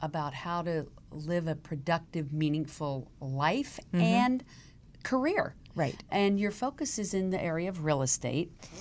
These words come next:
Speaker 1: And I think it's great that you're in that niche of real estate because real estate can be a really tough dog-eat-dog business.
Speaker 2: <laughs>
Speaker 1: Uh, d-,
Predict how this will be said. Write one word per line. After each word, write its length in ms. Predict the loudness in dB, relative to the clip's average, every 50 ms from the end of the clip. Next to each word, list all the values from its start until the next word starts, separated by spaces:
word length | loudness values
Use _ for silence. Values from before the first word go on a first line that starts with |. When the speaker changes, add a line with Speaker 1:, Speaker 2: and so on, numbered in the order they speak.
| -4 -4 -4 -4 -10 -4 -2
Speaker 1:
And 140 | 0 0
I 40 | 0
think 240 | 0 0 -2 -2 -2
it's 180 | -2 -2 -2 -2
great 340 | 0 2 2 2 2 0
that 120 | -2 -4 -2
you're 360 | 0 -2 0 0 0 -2 -4 -4
in 260 | -4 -2 0 2 2
that 260 | 4 2 2 2 2
niche 320 | 0 0 0 0 -2 -4 -4
of 160 | -4 -2 -2
real 160 | -2 0 0
estate 420 | 0 0 0 0 0 -2 -2 -2
because 420 | -4 -6 -2 -2 0 0 -2 -4 -4 -4
real 140 | -4 -4 -2
estate 340 | -4 -4 -2 -2 -4 -4 -2
can 160 | -4 -4 -2
be 140 | 0 -2 -2
a 60 | -2
really 380 | -2 -2 -2 -2 -2 -2 -4 -6 -10 -20 -20 -18 -10 -10
tough 420 | -6 2 4 6 6 4 2 -4 -2
dog-eat-dog 800 | 2 2 2 2 2 -2 -4 -6 -4 -2 0 2 2 0 0 -4 -2 0
business. 680 | 2 2 2 0 -2 -2 -4 -2 -2 -2 -2 -2 4 4
Speaker 2:
<laughs> 260 | 4 4 4 2 8 10
Speaker 1:
Uh, 180 | 12 12 12
d-, 220 | 10 4 -4 -4